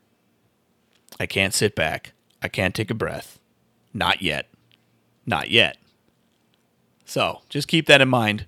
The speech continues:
<clears throat> Be encouraged that you're not alone, that you're not, um, that it's not just you who runs into these walls, because I'm there today.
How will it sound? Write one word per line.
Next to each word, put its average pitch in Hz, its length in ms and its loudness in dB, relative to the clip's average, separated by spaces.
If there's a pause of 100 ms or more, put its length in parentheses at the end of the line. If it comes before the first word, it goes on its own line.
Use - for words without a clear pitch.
(400)
<clears throat> - 840 -10
Be 139 160 10
encouraged 127 480 2
that 110 60 -2
you're 110 120 -4
not 104 180 2
alone, 92 360 -2 (120)
that 95 100 -6
you're 95 120 -4
not, 104 340 0 (540)
um, 82 400 -10 (480)
that 104 160 -4
it's 117 100 -8
not 113 200 0
just 107 300 0
you 98 280 -4
who 92 260 -8
runs 92 300 -6
into 98 160 -6
these 95 200 -6
walls, 85 280 -6
because - 280 -8
I'm 98 180 -6
there 90 180 -4
today. 87 460 -8